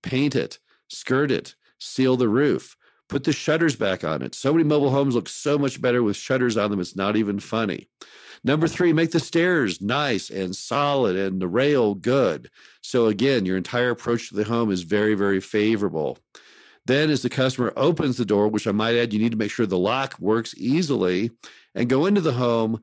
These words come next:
the home needs to be immaculately clean and smelling good. You can often sell mobile homes that are not even fully completed cosmetically on the inside. Most states have a habitability warranty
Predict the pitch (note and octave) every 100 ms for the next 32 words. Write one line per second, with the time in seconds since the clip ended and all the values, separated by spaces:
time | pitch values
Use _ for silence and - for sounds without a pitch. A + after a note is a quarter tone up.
0 | _ - A#2+ C#3+ C3+ B2+ B2 A#2 G2+ G#2+
1 | C3 D3 D#3 C3+ C3+ - A2 G#2+ G2+ G2
2 | - A2 A2+ A2 F#2 E2+ B1+ G1+ - _
3 | - - - - C3+ D3 C3 G3 A3+ G3
4 | G#3 E3+ F3 D#3+ D#3 D#3+ C#3 A#2+ A#2+ C3
5 | D3 C3+ C3 - C3 A#2+ A2+ - C3 C3
6 | B2+ A2+ A2 G#2+ G#2+ G#2+ A2 G2+ G2+ G2
7 | F#2+ G2 C3+ C3+ E2 - _ - - -
8 | _ A#2 C3+ - D3 D3 C#3 A#2+ C3+ C#3
9 | B2+ A#2 C3+ C3 B2 A2+ D3 F#3 F3 A2+
10 | A2 C3